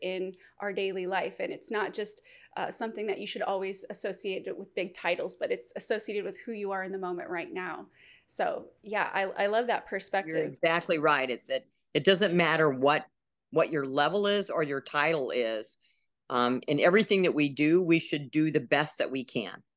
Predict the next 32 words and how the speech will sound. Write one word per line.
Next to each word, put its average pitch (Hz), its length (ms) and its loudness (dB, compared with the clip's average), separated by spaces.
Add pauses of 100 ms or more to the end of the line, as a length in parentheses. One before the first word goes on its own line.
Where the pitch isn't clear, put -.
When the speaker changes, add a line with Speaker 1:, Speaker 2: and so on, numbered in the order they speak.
(400)
Speaker 2:
Uh, 117 240 4 (120)
it - 40 -8
Speaker 1:
Mm-hmm. 131 60 -4
Speaker 2:
doesn't 170 280 4
matter 156 340 2
when 147 140 2
I 139 120 2
was, 135 340 0 (100)
you 143 140 -2
know, 123 100 4
cleaning 180 360 0
apartments 202 640 2
or 127 280 2 (280)
cleaning 180 280 2
the 165 60 2
bathrooms 208 800 0 (360)
at, 135 260 0
uh, 123 120 2
Dairy 175 340 6
Queen 202 480 0
or, 131 400 4 (100)
you 147 100 -10
know, 139 220 0
the, 131 480 2
uh, 50 360 -6 (140)
roast 180 300 6
beef 208 260 2
place, 196 480 4 (460)
I 151 100 2
wanted 165 240 6
them 151 100 0
spotless. - 800 -2